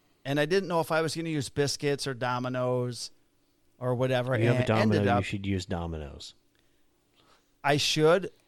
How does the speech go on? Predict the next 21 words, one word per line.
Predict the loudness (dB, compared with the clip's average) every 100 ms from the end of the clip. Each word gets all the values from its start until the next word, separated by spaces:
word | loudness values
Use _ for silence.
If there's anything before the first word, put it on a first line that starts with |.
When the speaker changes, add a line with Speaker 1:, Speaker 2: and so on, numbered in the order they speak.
| 0
Speaker 1:
I | 2
just | 2 2
don't | 2 0 2
know. | 0 0 0
I | 0
haven't | 2 2 0 -4 0
done | 4 4
the | 2
thing | 0 0 0 2
where | 2
you | 2 2 2 -2 -10 _ _ _ _
line | -4 0 2 2
up | 0
the | -2
domino | -2 0 2 2 2 2 2 -2 -6 _ _ _ _ _
on | -8 -4 -2
the | -4
panel | -6 -4 0 2 2 2
and | 0
it's | -2 -6
exact, | -6 -2 -2 -2